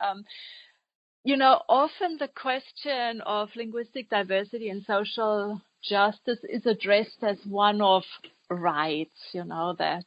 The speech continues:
um, la-, all kinds of languages have rights and so on and so forth. But many of the challenges of community participation, in particular, challenges that come up in daily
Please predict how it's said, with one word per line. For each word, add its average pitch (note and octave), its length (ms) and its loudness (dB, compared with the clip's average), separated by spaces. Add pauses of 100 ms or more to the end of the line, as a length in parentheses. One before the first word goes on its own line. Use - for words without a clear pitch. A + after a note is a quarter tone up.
um, F3+ 340 -8 (380)
la-, F3+ 540 0
all G#3+ 440 4
kinds F#3+ 360 0
of F3+ 120 -10
languages F#3+ 800 0
have F3+ 280 0
rights F3+ 560 4 (200)
and F3+ 400 -8 (220)
so F#3 240 0
on F#3 180 0
and F3+ 180 -10
so F3+ 220 -8
forth. F#3 320 -2
But F#3+ 140 0 (520)
many C4 460 0
of C4+ 260 6
the G3 460 4 (240)
challenges A3+ 680 0
of F#3 100 0 (160)
community C4+ 640 -4
participation, G3 1080 -4
in F#3 160 -6
particular, F#3+ 760 -6
challenges A3 760 0 (160)
that G#3 180 2 (500)
come A#3+ 280 6
up A#3+ 280 2
in G#3 380 -4 (140)
daily B3+ 600 0